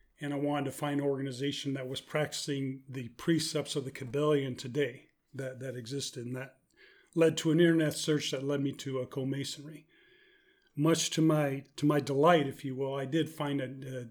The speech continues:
a, a lot of parallels between what Masonry practices and the military. It's all about, uh, being a part of something bigger than yourself. Uh, it's, it's about service. It's about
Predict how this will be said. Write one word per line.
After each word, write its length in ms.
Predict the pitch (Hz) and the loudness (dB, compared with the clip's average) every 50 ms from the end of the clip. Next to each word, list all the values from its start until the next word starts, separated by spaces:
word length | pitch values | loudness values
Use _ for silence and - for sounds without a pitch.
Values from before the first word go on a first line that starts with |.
| _ _ - | _ _ -8
a, 40 | 143 | -6
a 40 | |
lot 400 | 131 127 127 139 151 160 175 165 | -6 -4 0 2 4 4 4 4
of 160 | 156 - - - | 2 0 -6 -6
parallels 640 | - 185 190 170 151 131 131 131 131 135 123 - | -2 0 2 2 2 0 0 -4 -4 -6 -8 -10
between 400 | - 131 - - - 147 139 139 | -14 -16 -14 -8 -6 -4 -4 -2
what 180 | 143 143 - 127 | -4 -4 -4 -4
Masonry 600 | 135 143 151 147 151 - 143 139 135 131 127 127 - _ _ _ _ _ _ _ | -4 -2 -2 -4 -4 -6 -8 -8 -6 -6 -8 -10 -12 _ _ _ _ _ _ _
practices 800 | - - 151 151 156 - - 123 - - 131 127 127 120 - - _ _ _ _ _ _ _ _ _ - | -6 -4 -4 -4 -4 -6 -10 -14 -14 -12 -12 -12 -14 -14 -16 -18 _ _ _ _ _ _ _ _ _ -8
and 120 | 143 139 | -6 -4
the 60 | 139 139 | -2 -2
military. 640 | 143 151 147 143 135 135 - 139 135 170 170 - _ _ _ _ _ _ _ _ _ _ _ _ _ | 0 0 -2 -2 -4 -6 -8 -12 -14 -18 -20 -20 _ _ _ _ _ _ _ _ _ _ _ _ _
It's 260 | - 147 143 - - | -8 -6 -4 0 2
all 220 | 151 147 147 143 | 4 4 4 4
about, 420 | 143 135 147 147 143 139 139 - - | 2 2 2 0 0 0 -2 -4 -4
uh, 180 | 143 139 139 135 139 _ _ _ _ _ _ - 120 | -2 -2 -2 -4 -8 _ _ _ _ _ _ -4 2
being 240 | 156 156 156 151 | 4 4 4 4
a 80 | 147 143 | 2 0
part 320 | - - - 165 160 151 | -4 -2 0 2 2 2
of 80 | 143 139 | 0 -2
something 400 | - - 160 - - 139 123 120 | -4 -4 -6 -6 -8 -8 -10 -6
bigger 340 | 117 151 156 156 165 160 160 | 0 0 2 2 4 4 4
than 120 | 156 156 | 4 4
yourself. 600 | 156 151 151 - - 160 156 156 156 156 - - _ _ _ _ _ _ _ _ _ _ _ _ - | 2 2 0 -2 -2 -2 -2 -2 -2 -4 -10 -16 _ _ _ _ _ _ _ _ _ _ _ _ -16
Uh, 200 | 135 135 139 135 | -12 -10 -8 -8
it's, 340 | 135 131 - - - - - _ | -6 -6 -6 -6 -6 -6 -8 _
it's 240 | - 151 139 - - | -8 -8 -8 -6 -4
about 380 | 147 131 127 143 143 139 127 - | -4 -4 -2 -2 -2 -2 -2 -4
service. 800 | - - - 156 160 165 165 170 170 170 170 - - - - - _ _ _ _ _ _ _ _ _ _ - | -4 -2 0 2 2 2 2 2 0 -2 -2 -4 -8 -8 -10 -14 _ _ _ _ _ _ _ _ _ _ -10
It's 200 | 147 143 - - | -10 -8 -6 -6
about 520 | 143 120 139 143 143 139 135 - - _ | -4 -2 -2 0 0 -2 -2 -6 -10 _